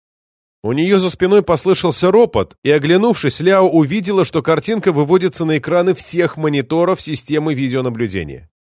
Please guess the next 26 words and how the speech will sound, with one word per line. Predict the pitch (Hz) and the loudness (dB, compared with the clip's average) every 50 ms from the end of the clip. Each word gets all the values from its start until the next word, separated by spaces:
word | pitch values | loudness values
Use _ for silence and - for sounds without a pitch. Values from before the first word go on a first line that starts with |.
| _ _ _ _ _ _ _ _ _ _ | _ _ _ _ _ _ _ _ _ _
К | - | -4
ней | 120 147 160 139 | -2 0 0 0
подошел | 147 151 151 139 - 160 165 147 | 2 0 0 2 2 2 0 0
Чан, | - - - 196 180 151 120 | 0 0 0 0 0 0 -2
на | 113 | -4
лице | 113 113 123 117 - 151 | -4 -4 -4 -4 -4 -4
которого | 131 - 143 - 170 175 170 160 | -2 -2 -4 -2 -2 0 0 0
было | 147 143 143 143 139 | 2 2 2 2 2
написано | 135 131 120 - 147 151 - - 151 143 | 0 -2 -2 -4 -6 -8 -6 -4 -4 -4
недоумение. | 143 139 139 131 143 147 156 165 165 151 117 92 85 71 64 - _ _ _ _ _ _ _ _ _ _ _ _ _ | -4 -4 -4 -4 -4 -2 -2 -2 -2 -2 -4 -4 -8 -10 -12 -14 _ _ _ _ _ _ _ _ _ _ _ _ _
«Что | - - - 151 | -20 -8 -2 0
это | 151 143 131 160 160 | 0 0 0 -2 -2
такое?» | - 190 185 - - 208 165 - 82 78 - _ _ _ _ _ _ _ | -2 -2 -2 0 0 2 2 0 0 -4 -10 _ _ _ _ _ _ _
спросил | - - - - 120 120 117 - 135 127 117 | -20 -10 -4 -2 0 0 0 -2 -2 0 0
он | 117 117 117 | 0 0 0
изумленно. | 104 110 123 123 117 117 107 95 87 82 71 71 _ _ _ _ _ _ _ _ _ _ _ _ _ | -2 -2 -2 0 2 0 0 0 -2 -6 -10 -12 _ _ _ _ _ _ _ _ _ _ _ _ _
«Это | 123 120 - 123 | -8 -6 -4 -2
я | 120 127 131 127 | 0 0 0 2
у | |
вас | 127 143 139 110 | 0 0 -2 0
должна | 95 104 104 101 90 110 113 107 | -2 -2 -2 -2 0 -2 -2 -2
спросить», | - - 110 113 - - 120 107 - - - _ _ _ _ _ _ _ - | -2 -2 -4 -4 -2 -4 -6 -6 -6 -12 -18 _ _ _ _ _ _ _ -18
Джейн | 85 82 95 123 127 123 120 117 | -12 -4 0 2 2 2 2 0
указала | 113 - - 110 101 120 117 110 | 0 -2 -2 0 2 2 2 2
на | 107 110 107 | 0 0 -2
экран. | - - 110 110 101 92 | -2 -2 -2 -2 -2 -4